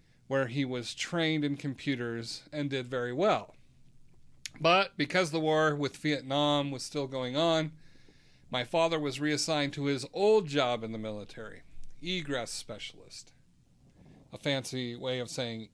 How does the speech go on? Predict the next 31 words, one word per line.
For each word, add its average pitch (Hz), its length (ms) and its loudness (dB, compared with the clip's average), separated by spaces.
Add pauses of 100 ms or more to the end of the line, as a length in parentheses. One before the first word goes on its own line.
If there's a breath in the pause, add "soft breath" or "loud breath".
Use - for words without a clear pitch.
ejection 123 540 -2
seat 117 300 -4
mechanic, 104 600 -12 (960 loud breath)
and 151 100 -4
sent 190 200 2
to 170 80 -2
Thailand 196 580 2
to 165 60 0
support 165 480 0
the 143 160 -10
air 151 160 4
attacks 135 540 0
in 120 120 -4
Vietnam. 120 640 -2 (1120 soft breath)
My 139 140 4
mother, 143 420 6
Pam, 165 460 4
and 120 120 4
I 110 300 4
moved 117 480 2
to 127 100 -2
Utah 120 540 2
and 110 140 2
lived 117 200 2
with 113 180 -4
my 110 120 2
grandparents 104 840 0
while 101 180 0
he 110 160 -6
was 98 200 -4
gone. 98 500 -6